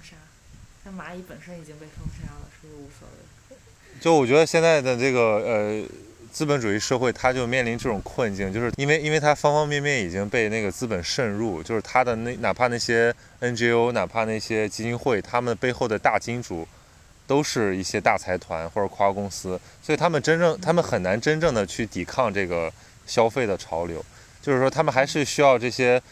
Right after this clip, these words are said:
Speaker 2: 让这些公司不断赚钱，不断去倡导这种价值观。可是我们知道有很多问题，如果你不把那个源头刹住，你是很难改变的。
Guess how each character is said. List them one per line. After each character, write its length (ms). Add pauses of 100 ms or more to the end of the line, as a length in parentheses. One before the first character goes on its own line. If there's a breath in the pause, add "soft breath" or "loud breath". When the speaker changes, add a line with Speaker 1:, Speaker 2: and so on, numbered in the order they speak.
(140 loud breath)
Speaker 2:
让 100
这 80
些 60
公 100
司 80
不 100
断 180
赚 220
钱， 420
不 80
断 200
去 100
倡 220
导 100
这 40
种 160
价 120
值 120
观。 200 (300 loud breath)
可 100
是 380 (260)
我 140
们 100
知 80
道 140
有 80
很 100
多 80
问 160
题， 320 (260 loud breath)
如 60
果 120
你 100
不 160
把 160
那 100
个 280
源 240
头 120
刹 300
住， 220
你 100
是 140
很 160
难 320 (160)
改 180
变 260
的。 120